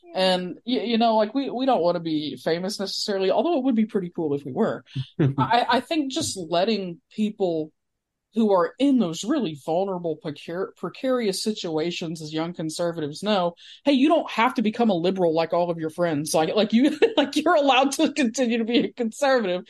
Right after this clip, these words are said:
Speaker 2: There are people out there like you. They're just a little bit harder to find. And fortunately, three of them are making this show.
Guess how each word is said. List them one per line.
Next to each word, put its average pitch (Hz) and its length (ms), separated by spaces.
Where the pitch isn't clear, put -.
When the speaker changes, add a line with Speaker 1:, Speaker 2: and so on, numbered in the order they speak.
Speaker 2:
There 262 180
are 240 80
people 247 400
out 208 240
there 196 200
like 190 340
you. 170 220
They're 208 100
just 180 220
a - 20
little 190 160
bit 180 160
harder 170 240
to 156 80
find. 180 480
And 185 140
fortunately, 180 580
three 269 200
of 185 40
them 185 240
are 175 140
making 175 320
this 175 100
show. - 420